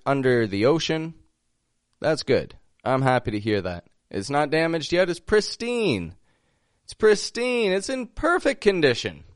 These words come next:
Pristine. That's good news. I want to tell folks about that. And so I'm happy that you've taken the time to listen.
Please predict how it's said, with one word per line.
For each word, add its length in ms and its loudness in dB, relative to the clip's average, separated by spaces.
Pristine. 680 -2
That's 300 0
good 220 6
news. 480 0
I 120 4
want 260 6
to 60 -8
tell 180 4
folks 340 0
about 260 0
that. 260 -6
And 140 -6
so 100 2
I'm 100 2
happy 300 4
that 180 0
you've 100 -8
taken 300 -2
the 60 -6
time 240 0
to 80 2
listen. 320 -4